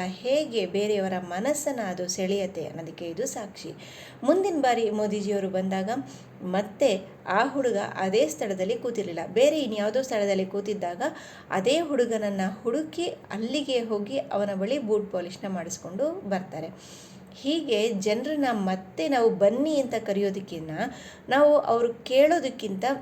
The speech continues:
ಹೆಚ್ಚಿಗೆ ನಾವು ಅವರಿಗೆ ಸರ್ವಿಸ್ ಕೊಟ್ಟಾಗ, ಸೇವೆಯನ್ನ ಕೊಟ್ಟಾಗ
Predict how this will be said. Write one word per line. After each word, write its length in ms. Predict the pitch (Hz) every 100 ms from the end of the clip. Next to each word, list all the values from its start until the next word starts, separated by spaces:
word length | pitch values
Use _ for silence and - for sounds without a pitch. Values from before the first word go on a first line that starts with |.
| - - - - - - -
ಹೆಚ್ಚಿಗೆ 680 | - 226 - 302 226 202 -
ನಾವು 260 | 202 196
ಅವರಿಗೆ 320 | - 196 185
ಸರ್ವಿಸ್ 480 | 190 202 214 285 277
ಕೊಟ್ಟಾಗ, 360 | - 190 180 165 175
ಸೇವೆಯನ್ನ 520 | - 220 240 226 190 -
ಕೊಟ್ಟಾಗ 300 | - 190 175